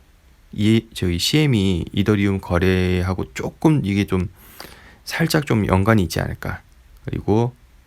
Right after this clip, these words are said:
사 번. 갑자기 뜬금없지만은 아직 진행 중이죠.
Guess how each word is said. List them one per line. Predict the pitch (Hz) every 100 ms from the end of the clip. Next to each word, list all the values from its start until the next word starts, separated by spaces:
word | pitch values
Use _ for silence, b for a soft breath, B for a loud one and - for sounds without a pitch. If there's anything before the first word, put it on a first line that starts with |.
| _ _ _
사 | - - 95
번. | 85 101 - - - - - -
갑자기 | 98 98
뜬금없지만은 | 135 156 98 - 87 82 92 - - - _ - - - -
아직 | 95 98 -
진행 | 117 110
중이죠. | 101 90 95